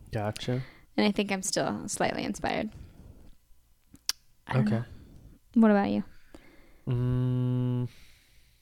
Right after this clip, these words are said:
Speaker 1: maybe School of Rock. That was one of
Speaker 2: Mm,
Speaker 1: my,
Speaker 2: that's a
Speaker 1: like,
Speaker 2: great one.
Speaker 1: top movies when I was
Speaker 2: Jack
Speaker 1: younger.
Speaker 2: Black. Mm-hmm.
Speaker 1: Watched that, I wanna say probably over fifty times.
Speaker 2: Yeah.
Speaker 1: Okay, twenty-five. But still a lot.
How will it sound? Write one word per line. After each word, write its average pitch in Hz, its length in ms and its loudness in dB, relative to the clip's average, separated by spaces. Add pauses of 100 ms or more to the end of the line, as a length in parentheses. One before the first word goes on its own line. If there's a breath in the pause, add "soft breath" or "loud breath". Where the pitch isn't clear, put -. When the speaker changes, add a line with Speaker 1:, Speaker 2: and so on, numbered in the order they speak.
(680 soft breath)
Speaker 1:
maybe 123 180 8
School 117 380 4
of 107 80 6
Rock. 104 440 2
That 107 140 4
was 107 200 0
one - 140 6
of - 80 6
Speaker 2:
Mm, - 40 4
Speaker 1:
my, 208 320 4
Speaker 2:
that's 233 160 6
a 262 40 6
Speaker 1:
like, 254 80 4
Speaker 2:
great 196 160 6
one. 196 140 -4
Speaker 1:
top 104 520 6
movies 107 560 -2
when 104 100 0
I 101 40 0
was 101 80 2
Speaker 2:
Jack 104 120 0
Speaker 1:
younger. 101 240 2
Speaker 2:
Black. - 480 -2 (160)
Mm-hmm. 220 480 2
Speaker 1:
Watched 113 320 6
that, 107 440 4 (340)
I 110 60 -2
wanna 110 180 4
say 104 180 4
probably 101 380 4
over 101 280 0
fifty - 520 -2
times. 110 840 -6
Speaker 2:
Yeah. - 400 -6
Speaker 1:
Okay, - 140 -4
twenty-five. - 440 -6 (440 loud breath)
But 113 300 10
still 139 240 10
a 113 120 8
lot. 101 380 8